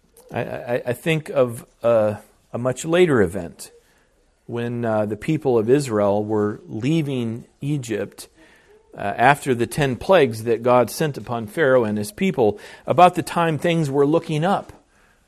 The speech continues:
for Israel, about the time Israel thought their escape was a cinch, God instructed Moses to turn the people back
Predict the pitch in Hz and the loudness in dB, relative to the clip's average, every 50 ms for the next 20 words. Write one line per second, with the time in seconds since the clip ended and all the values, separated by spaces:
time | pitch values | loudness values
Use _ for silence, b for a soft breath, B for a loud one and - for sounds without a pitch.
0 | _ _ _ - 160 160 170 185 190 185 160 147 135 127 117 104 98 95 101 - | _ _ _ 0 4 6 10 10 8 8 8 4 4 4 4 4 2 -2 -6 -2
1 | 131 131 160 180 175 175 151 - - - 160 160 165 165 160 180 180 180 180 160 | 4 6 6 6 6 4 -4 -8 -2 0 2 2 2 2 2 2 4 4 4 4
2 | 165 160 151 143 139 135 - - 156 160 165 143 127 135 135 139 135 135 - - | 4 4 6 6 6 6 4 4 2 2 2 2 2 4 4 4 4 2 -2 -6
3 | - 160 165 165 156 165 156 143 135 131 135 127 - - 196 196 180 147 123 123 | -6 -4 -4 -4 -4 -4 -4 -4 -2 -2 -4 -6 -6 -6 -6 -4 -4 -6 -6 -8
4 | - - - - - b b b b b b b b b b b b b b - | -12 -14 -14 -14 -16 b b b b b b b b b b b b b b -10
5 | - 139 151 165 180 175 165 147 131 - - - 170 165 - - 135 123 131 131 | -2 4 6 8 8 6 6 2 -2 -2 2 2 2 2 2 -4 -6 -4 0 2
6 | 143 156 156 131 135 123 113 110 - - - - 139 127 123 123 120 120 - - | 2 2 2 0 -2 -4 -6 -6 -6 -10 -10 -6 -4 -4 -2 -4 -4 -8 -10 -12
7 | - - 180 175 185 185 185 185 185 190 185 170 - b b b b b b 147 | -6 0 2 2 4 4 2 2 2 0 0 -2 -4 b b b b b b -4
8 | 147 147 - - 165 160 151 151 151 139 131 127 123 107 107 104 107 110 92 58 | -4 -2 -2 -2 -4 -4 -2 -2 0 0 0 0 -2 -4 -6 -6 -6 -6 -8 -12
9 | - - - - - | -14 -20 -20 -20 -20